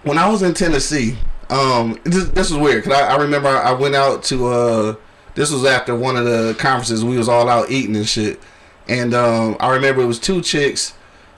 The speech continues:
Uh, her name was Welcome. Right? Welcome, Welcome is her name, actually, right? Welcome and, uh, Britannica, right? So I remember we was leaving, and this white lady was, like, looking at me and <laughs> shit, right?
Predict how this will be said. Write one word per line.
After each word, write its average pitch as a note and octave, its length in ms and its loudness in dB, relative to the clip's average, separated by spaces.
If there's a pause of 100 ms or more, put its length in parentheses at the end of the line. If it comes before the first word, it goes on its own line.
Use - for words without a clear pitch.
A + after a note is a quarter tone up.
Uh, A#2 340 4
her D#3 120 0
name D3+ 140 2
was B2+ 100 0
Welcome. C3 420 2
Right? A2+ 300 -4
Welcome, C#3 600 -2
Welcome B2 500 0
is A#2 100 -2
her A#2+ 120 -2
name, A2 340 -2
actually, F#2+ 340 -6
right? A2 220 -4 (400)
Welcome C#3 380 0
and, A#2+ 300 -2
uh, A2+ 420 2
Britannica, G#2+ 640 -2
right? A2 220 -2 (220)
So - 140 0
I D3 80 4
remember D#3 240 2
we D#3+ 100 6
was B2+ 160 0
leaving, C3 500 0 (300)
and B2 120 -4
this B2+ 100 -2
white D#3 280 2
lady C3 220 2
was, A#2 180 0
like, A#2 180 2
looking B2 320 2
at A2+ 160 0
me G#2+ 120 0
and G#2+ 80 -2
<laughs> - 0 -
shit, - 340 2
right? A#2 260 -2